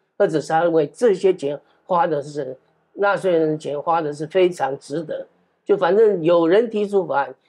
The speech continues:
就代表台湾的地位稳，稳固。我为什么说妄想狂？就是这样，你去看这个很多这个现象，这是非常非常荒谬的现，现，现象。台湾人不要跟，被，被这种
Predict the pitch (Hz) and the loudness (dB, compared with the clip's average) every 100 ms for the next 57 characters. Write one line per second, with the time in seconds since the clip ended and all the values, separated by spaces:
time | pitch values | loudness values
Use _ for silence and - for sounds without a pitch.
0 | _ - 175 180 147 127 - - 151 156 | _ 0 0 0 -2 -4 -10 -4 -2 -2
1 | 147 143 175 147 143 - _ 147 127 143 | -6 -8 -6 -4 -4 -6 _ -10 -10 -6
2 | 139 135 143 156 - _ - 165 196 262 | -8 -8 -8 -8 -10 _ -14 -8 -6 -6
3 | 294 190 147 151 - 156 180 170 _ - | -6 -10 -10 -10 -8 -10 -8 -10 _ -20
4 | _ - - _ _ _ _ _ _ _ | _ -20 -20 _ _ _ _ _ _ _
5 | _ _ _ _ _ _ _ 269 240 202 | _ _ _ _ _ _ _ 0 2 -2
6 | 190 190 151 - 143 156 220 233 214 185 | -4 -2 -2 -8 -8 -6 -4 -2 -2 -4
7 | 165 156 156 190 226 220 214 175 165 180 | -6 -6 -4 2 2 2 0 -2 -4 -2
8 | 156 - - _ _ _ _ _ _ _ | -2 -4 -6 _ _ _ _ _ _ _
9 | - 220 220 - - 294 302 294 - 202 | -14 -8 -8 -10 -2 2 4 2 0 -2
10 | 208 220 202 190 196 220 208 170 - - | 0 0 -2 -4 -4 -2 -4 -6 -10 -20
11 | 139 _ _ 127 135 - 123 - 120 _ | -20 _ _ -14 -14 -10 -12 -10 -14 _
12 | _ _ _ _ 190 240 262 254 262 220 | _ _ _ _ -2 2 4 4 4 4
13 | 226 220 185 214 196 160 202 175 165 160 | 2 0 2 4 4 2 0 0 0 -2
14 | 131 131 | -4 -6